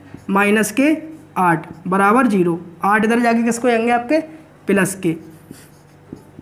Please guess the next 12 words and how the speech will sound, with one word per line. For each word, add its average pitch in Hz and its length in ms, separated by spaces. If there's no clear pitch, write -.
दो 208 200
चौक 247 440
आठ। 165 320
तो 208 80
एक्स 202 220
का 233 120
मान 240 180
कितना 233 240
आ 220 60
गया 233 180
आपका? 269 280
चार। 180 340